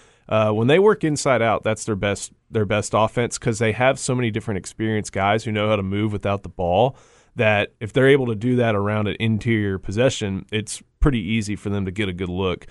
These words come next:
When they start dribbling and dribbling and dribbling, now you've got a guy in Marcus Carr who can start to hit those shots a little bit more than maybe the average college player, but it's not the, that doesn't create the best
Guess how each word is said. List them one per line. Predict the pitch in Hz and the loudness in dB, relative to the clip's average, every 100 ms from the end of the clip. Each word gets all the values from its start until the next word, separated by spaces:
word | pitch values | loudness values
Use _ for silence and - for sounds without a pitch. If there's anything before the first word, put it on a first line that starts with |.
| - _ | -20 _
When | 131 123 | 0 2
they | 120 | 2
start | - 120 | 2 0
dribbling | 110 135 120 120 | 4 2 4 0
and | 107 | 0
dribbling | 104 113 113 | 0 0 0
and | 98 98 | -2 4
dribbling, | 139 127 110 107 | 2 4 -2 -2
now | 123 120 | 0 0
you've | 110 104 | 0 0
got | 113 110 | 0 2
a | |
guy | 104 101 | 2 0
in | 98 | 0
Marcus | 98 98 - | -2 -4 -12
Carr | - 104 | -2 -2
who | 104 | -2
can | 98 | -6
start | - 98 | -6 -6
to | 85 | -6
hit | 82 190 - | 0 0 2
those | 110 | 0
shots | - 98 - - | 0 -2 -2 -4
a | |
little | 101 | -4
bit | 101 - | -4 -2
more | 107 101 | 0 0
than | 98 | -2
maybe | 104 98 | -2 -2
the | 107 98 - - _ - | -2 -2 -4 -16 _ -2
average | 107 101 95 - | 0 0 -6 -4
college | 107 95 95 | -2 -2 -4
player, | - 98 98 95 | -4 -2 0 -2
but | 95 85 | -4 -6
it's | 104 95 139 | -6 -4 0
not | 117 - | 0 0
the, | 104 98 - | -4 -6 -2
that | 123 113 | -2 0
doesn't | 123 110 110 | 0 -2 -4
create | 110 107 101 | 0 0 0
the | 90 | -4
best | 98 92 - | -4 -4 -6